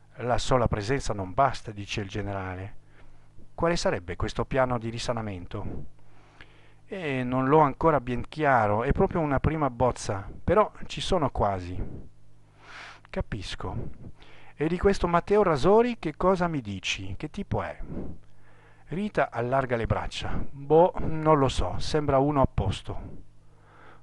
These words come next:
"Uno a posto", dice il generale, "certo."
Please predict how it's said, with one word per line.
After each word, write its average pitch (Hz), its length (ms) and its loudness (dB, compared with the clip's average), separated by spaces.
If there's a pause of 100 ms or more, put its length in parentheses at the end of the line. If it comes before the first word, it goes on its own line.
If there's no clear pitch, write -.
"Uno 147 300 2
a 135 60 4
posto", 113 560 2
dice 101 320 -8
il 101 60 -10
generale, 98 720 -6
"certo." - 840 -4